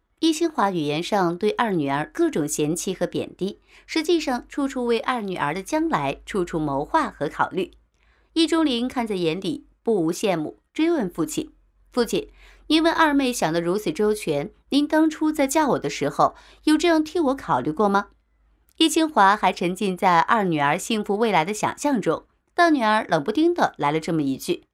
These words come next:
他倒是有些愣住了。他抬眼看着低眉顺目又不无委屈的大女儿，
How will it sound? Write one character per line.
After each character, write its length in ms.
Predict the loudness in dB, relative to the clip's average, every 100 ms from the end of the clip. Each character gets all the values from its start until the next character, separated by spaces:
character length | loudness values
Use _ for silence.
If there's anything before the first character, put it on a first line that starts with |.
| _ -20 _
他 120 | -4 2
倒 200 | 2 2
是 140 | 0
有 120 | -2
些 140 | -2 -2
愣 220 | 0 -2
住 140 | -4
了。 200 | -6 -10 _ _ _ _ -8
他 120 | 0
抬 180 | 2 4
眼 160 | 2
看 260 | 0 -2 -2
着 280 | 0 0 0
低 180 | -2
眉 180 | -2 -2
顺 280 | -2 -2 -2
目 200 | 0 -4
又 200 | -2 -2
不 200 | -2 -2
无 160 | 0 0
委 180 | 0 -2
屈 180 | -6 -6
的 80 |
大 220 | 0 0 0
女 160 | -4
儿， 400 | -2 0 0 0